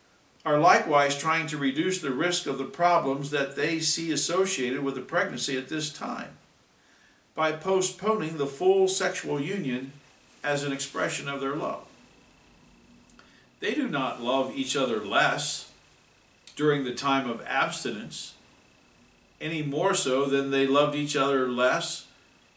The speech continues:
during a chaste courtship. During the time of periodic abstinence,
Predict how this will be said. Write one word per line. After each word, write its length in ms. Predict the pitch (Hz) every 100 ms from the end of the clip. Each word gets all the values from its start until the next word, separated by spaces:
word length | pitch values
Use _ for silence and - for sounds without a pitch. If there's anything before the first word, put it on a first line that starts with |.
| -
during 300 | 139 156 147
a 140 | 127
chaste 600 | - - 156 170 - - - -
courtship. 580 | 190 202 196 - - - _ _ _ _ _ _ _ _ _ _ _ _ _
During 240 | 202 233
the 120 | 214 151
time 320 | 180 196 175
of 200 | 147 -
periodic 480 | 175 170 156 151 147
abstinence, 760 | 156 180 - 135 127 135 -